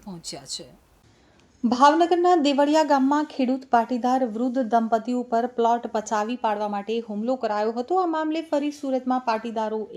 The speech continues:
એકઠા થયા હતા અને એકજૂટ થઈ અને તેમની સામે લડવાનો નિર્ધાર કરવામાં આવ્યો છે.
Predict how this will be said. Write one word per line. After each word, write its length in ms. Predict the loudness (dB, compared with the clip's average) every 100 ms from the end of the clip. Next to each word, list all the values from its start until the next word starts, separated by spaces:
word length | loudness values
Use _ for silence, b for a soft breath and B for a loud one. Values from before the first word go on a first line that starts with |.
| -10
એકઠા 300 | -6 -6 -2
થયા 220 | -4 -4
હતા 220 | -4 -4 -4
અને 160 | -6 -6 -6
એકજૂટ 560 | -6 -8 -8 -10 -12 -8 -4
થઈ 220 | -4 -4 -2
અને 160 | 0
તેમની 240 | 0 -2 -4
સામે 260 | -4 -2 -4 -8 B B B
લડવાનો 580 | 2 2 2 -4 -6 -8
નિર્ધાર 380 | -8 -8 -6 -8 -8
કરવામાં 360 | -10 -10 -10 -12
આવ્યો 220 | -10 -8
છે. 140 | -10